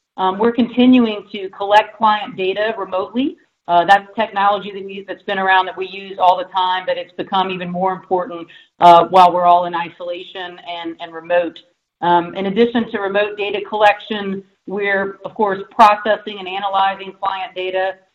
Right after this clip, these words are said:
in cloud-based applications, um, and conducting virtual document reviews, adding additional layers of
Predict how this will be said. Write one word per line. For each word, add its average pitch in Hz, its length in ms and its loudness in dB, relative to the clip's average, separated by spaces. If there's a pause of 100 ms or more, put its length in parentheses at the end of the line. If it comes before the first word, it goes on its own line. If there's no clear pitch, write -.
(140)
in 180 180 -10
cloud-based 190 580 2
applications, 185 920 -4 (440)
um, 175 300 2
and 175 160 -8
conducting 196 840 -4
virtual 196 480 -6
document 190 520 2
reviews, 196 320 -16 (720)
adding 220 380 6
additional 220 440 -8
layers 214 360 -10
of 202 80 -12